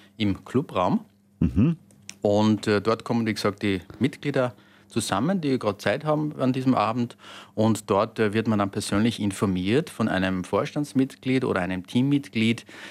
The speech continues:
Speaker 1: äh, das, wo man einfach informiert wird, wie der Tauschkreis funktioniert, wie man, äh, Mitglied wird, äh, was man dann alles anbieten kann und so weiter. Und im Endeffekt geht's darum, dass Sie eine, äh,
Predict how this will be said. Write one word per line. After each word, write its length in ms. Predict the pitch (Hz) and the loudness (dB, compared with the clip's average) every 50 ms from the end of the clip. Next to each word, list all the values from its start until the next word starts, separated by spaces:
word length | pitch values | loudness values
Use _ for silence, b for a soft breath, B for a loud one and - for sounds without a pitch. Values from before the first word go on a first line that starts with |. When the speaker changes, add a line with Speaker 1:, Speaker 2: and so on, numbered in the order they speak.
| B B - | B B -2
Speaker 1:
äh, 340 | - 101 101 98 101 101 101 | 0 2 4 4 4 2 2
das, 380 | 98 - 104 98 98 - - - - - 107 104 92 - - | 0 0 0 -2 -2 -4 -10 -12 -12 -12 -12 -14 -14 -18 -8
wo 200 | 104 101 98 98 | -2 0 2 2
man 220 | 98 98 98 95 101 | 2 2 2 0 -2
einfach 300 | - 92 90 - 107 104 | -4 -6 -6 -4 -4 -4
informiert 420 | 92 - - 101 95 101 95 101 | -4 -2 0 2 2 2 2 0
wird, 180 | 107 95 95 98 | -2 -4 -2 -2
wie 120 | 101 98 | -2 0
der 200 | 90 95 90 87 | 2 0 0 0
Tauschkreis 480 | - - 90 95 92 - - 101 92 - | -2 -4 -4 -4 -4 -4 -2 -2 -2 -2
funktioniert, 720 | - 98 92 - - - - 98 104 123 139 131 - 113 | -4 -6 -6 -6 -6 -4 -2 0 2 2 0 0 -2 -4
wie 80 | 107 | -4
man, 380 | 101 101 101 101 98 95 95 95 | -2 0 0 0 2 0 0 -2
äh, 240 | 92 87 87 90 90 | -2 -2 -2 0 2
Mitglied 500 | 101 120 127 - - - 123 113 113 - | 2 0 0 0 -2 -2 -2 -2 -2 -2
wird, 340 | 110 104 104 104 101 104 | 0 2 2 2 2 0
äh, 340 | 107 95 90 95 92 90 90 85 - - | -2 -2 0 0 0 0 -2 -4 -8 -14
was 380 | - 95 92 92 90 - - | -8 -4 -2 -2 -2 -2 -2
man 160 | 98 92 92 | -2 0 0
dann 140 | 90 87 90 | 0 0 0
alles 280 | 90 80 82 87 - - | 0 -2 -2 -4 -4 -2
anbieten 600 | - 98 120 123 - 113 110 104 - 110 104 101 | -2 -2 -2 -4 -4 -6 -6 -6 -6 -8 -8 -8
kann 320 | - - 92 90 95 95 - | -8 -6 -4 -4 -4 -4 -6
und 180 | - 92 87 | -6 -8 -8
so 140 | - - 90 | -6 -6 -6
weiter. 420 | 85 85 95 - - - 156 165 165 B B B B B B B _ | -4 -4 -6 -6 -2 -2 -2 -2 -4 B B B B B B B _
Und 320 | - 104 104 107 110 101 | 0 2 2 4 2 2
im 160 | 107 104 101 | 2 0 0
Endeffekt 600 | 98 95 98 107 113 113 - - 107 101 - - | 0 0 0 0 0 0 0 0 -2 -2 -4 -4
geht's 340 | - 101 95 98 - - - | -4 -4 -4 -4 -6 -10 -6
darum, 380 | - - 85 87 95 107 110 104 | -4 -2 -2 0 0 -2 0 0
dass 180 | 104 98 - | 0 -2 -2
Sie 240 | - - 101 101 95 | -2 0 0 2 2
eine, 440 | 90 92 90 92 90 90 - 98 - | 2 0 0 2 2 2 0 0 -2
äh, 260 | - 90 87 90 90 | -2 -4 -4 -4 -4